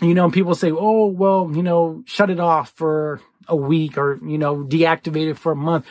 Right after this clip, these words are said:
What if you just deactivated it altogether? You know,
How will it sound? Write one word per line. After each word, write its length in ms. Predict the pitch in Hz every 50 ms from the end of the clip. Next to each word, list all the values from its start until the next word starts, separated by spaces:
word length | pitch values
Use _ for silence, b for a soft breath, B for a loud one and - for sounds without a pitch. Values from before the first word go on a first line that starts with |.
| B B B
What 160 | - 151 190
if 120 | 220 214 -
you 80 | 208
just 160 | 180 196 175 -
deactivated 680 | 196 185 170 165 170 - 180 165 147 165 170 160 160
it 120 | 160 165 156
altogether? 720 | 156 156 143 143 139 123 127 143 185 208 170 143 - - - _ _
You 120 | - 165 156
know, 320 | 160 151 147 147 143 135